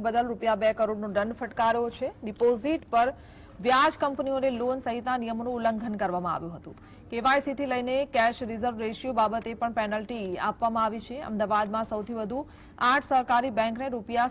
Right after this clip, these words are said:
સુડતાલીસ લાખની પેનલ્ટી ફટકારવામાં આવી છે. અમદાવાદની આઠ બેંકોને સુડતાલીસ લાખ, મહેસાણાની પાંચ બેંકોને ચોવીસ પોઇન્ટ છ લાખ, રાજકોટની ત્રણ બેંકોને સત્યાવીસ લાખનો દંડ ફટકારવામાં આવ્યો છે. સાથોસાથ બનાસકાંઠાની ત્રણ બેંકોને રૂપિયા આઠ પોઇન્ટ પાંચ લાખ, ખેડાની ત્રણ બેંકોને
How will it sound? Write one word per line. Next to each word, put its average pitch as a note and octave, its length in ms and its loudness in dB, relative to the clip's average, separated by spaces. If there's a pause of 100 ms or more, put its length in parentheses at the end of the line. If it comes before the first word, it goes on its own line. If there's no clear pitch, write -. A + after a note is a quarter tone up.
સુડતાલીસ G#3+ 440 -2
લાખની A3+ 360 0
પેનલ્ટી A3 360 -2
ફટકારવામાં G#3+ 600 0
આવી A3 180 -8
છે. D#4+ 120 -12 (380)
અમદાવાદની C4+ 480 4 (120)
આઠ C#4+ 260 0
બેંકોને C4 320 -2 (100)
સુડતાલીસ B3+ 480 0
લાખ, B3+ 260 2 (380)
મહેસાણાની A#3+ 560 -2 (140)
પાંચ A#3+ 340 0
બેંકોને A#3+ 380 -4 (260)
ચોવીસ B3 400 2
પોઇન્ટ B3 240 -6
છ A#3+ 220 2
લાખ, B3+ 340 2
રાજકોટની A#3 480 -2
ત્રણ A3+ 260 -2
બેંકોને A#3 380 -4
સત્યાવીસ A3+ 440 -4
લાખનો G#3+ 320 -4
દંડ A3+ 200 -2
ફટકારવામાં A#3 460 0
આવ્યો A3 220 -4
છે. - 400 -14 (180)
સાથોસાથ C4 540 2
બનાસકાંઠાની C4 680 0
ત્રણ B3 240 2
બેંકોને A#3 400 0
રૂપિયા A#3+ 300 -2
આઠ A#3 120 -2
પોઇન્ટ A#3+ 220 -6
પાંચ A3+ 260 0
લાખ, A#3+ 240 2
ખેડાની A3+ 380 -2
ત્રણ A3 220 -2
બેંકોને A3+ 300 -2